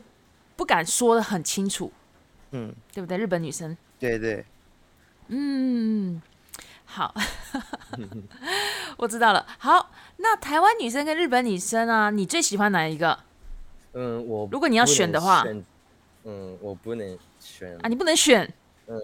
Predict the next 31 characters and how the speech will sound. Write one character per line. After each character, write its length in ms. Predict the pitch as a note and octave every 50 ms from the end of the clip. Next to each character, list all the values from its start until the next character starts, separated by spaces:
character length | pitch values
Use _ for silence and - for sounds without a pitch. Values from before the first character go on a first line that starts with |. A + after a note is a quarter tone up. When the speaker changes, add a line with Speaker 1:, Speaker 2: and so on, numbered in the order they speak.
| G2 F#2+ F2+ - _
Speaker 1:
嗯。 180 | - A#3 A#3+ A#3+
Speaker 2:
我 40 | G#3+
不 40 | -
能 140 | G#2+ G2 G2+
选。 340 | F#2+ - - C3 F#3 F3+ - - _ _ _ -
Speaker 1:
嗯。 140 | A#3 A#3+ A3
Speaker 2:
我 480 | G#2+ A2 A2 G#2+ G#2+ G#2+ G#2+ G#2+ A2
喜 220 | G#2+ - - G2+ F#2
欢 240 | - A#2 A2+ A2+
的 100 | G#2 F2+
人 480 | E2+ F2 F2 F2 E2+ E2+ E2+ E2+ E2+ E2+ - _ _ _ _ _ _
就 280 | - G#2+ F#2+ F2 D#2+ D#2 -
是 200 | - - F#2 D#2+
我 140 | D#2 E2
的 100 | D#2 E2 -
菜。 240 | - - F2 E2+ - _ _ _ _ _ -
Speaker 1:
哦， 240 | A#3 A#3 G#3 F#3+ - - - - -
你 100 | - D4+
喜 100 | F4 F4
欢 100 | A#3+ A#3
的 100 | B3+ B3+
人 160 | A#3 G3 F#3
就 120 | G3 A3 A#3
是 80 | A#3+
你 80 | A#3+ F#3+
的 100 | D3 B2+
菜。 500 | - - - - A3+ B3 A3+ F#3 - - - - _ - - - - - -
Speaker 2:
对。 160 | G#2 - - - - - _ _
Speaker 1:
好， 400 | - - F3 F3+ G3+ A3+ A#3 -
非 420 | - - - B3+ B3+ B3+ C4 C4
常 320 | - - G#3+ F3+ F3 F#3